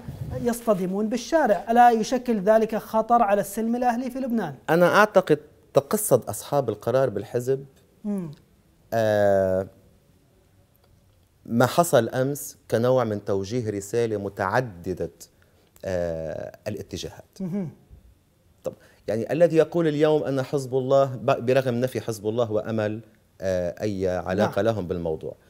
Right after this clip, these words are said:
Speaker 2: ولكن الذي يعرف حزب الله تمامًا يعرف أن حزب الله حزب،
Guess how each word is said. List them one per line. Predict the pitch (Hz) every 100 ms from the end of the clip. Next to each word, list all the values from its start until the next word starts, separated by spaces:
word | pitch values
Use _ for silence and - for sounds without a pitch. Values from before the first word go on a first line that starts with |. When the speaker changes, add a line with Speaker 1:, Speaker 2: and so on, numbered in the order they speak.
| _ _ -
Speaker 2:
ولكن | 156 160 135 -
الذي | 135 139 127 123 120 -
يعرف | 135 127 107
حزب | - 104 98
الله | 104 101
تمامًا | 95 78 78 67 - _ _ -
يعرف | 147 95 -
أن | 95
حزب | 90 98 85
الله | 98 90
حزب، | 82 104 85